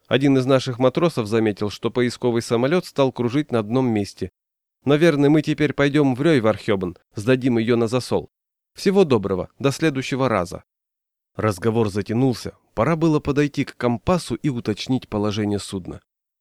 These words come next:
Чуточку правее, вот так, хорошо. А тем временем уже нужно связываться с берегом. Убедившись, что курс судна выдерживает, локатор работает, вода для охлаждения двигателя течёт,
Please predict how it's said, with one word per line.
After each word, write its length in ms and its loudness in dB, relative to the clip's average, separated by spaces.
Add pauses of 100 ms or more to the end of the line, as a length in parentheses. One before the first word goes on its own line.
(520)
Чуточку 500 -4
правее, 640 -2 (160)
вот 280 -4
так, 380 -2
хорошо. 760 -4 (960)
А 120 -2
тем 260 -2
временем 540 2
уже 240 0
нужно 380 0
связываться 640 -2
с 120 -8
берегом. 500 -6 (260)
Убедившись, 760 -4
что 260 -4
курс 520 -4
судна 400 -6
выдерживает, 680 -4 (380)
локатор 680 0
работает, 640 -2 (360)
вода 420 2
для 280 -2
охлаждения 560 -2
двигателя 540 -4
течёт, 460 -4